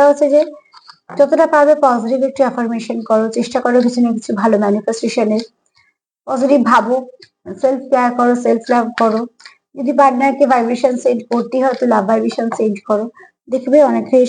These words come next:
সেখান থেকে অনেক কিছু ভালো পাচ্ছ। বাদবাকি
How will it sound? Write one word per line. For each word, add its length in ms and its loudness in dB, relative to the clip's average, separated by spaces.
সেখান 340 -4
থেকে 160 -4
অনেক 220 -4
কিছু 180 -10
ভালো 180 -2
পাচ্ছ। 280 -6
বাদবাকি 400 2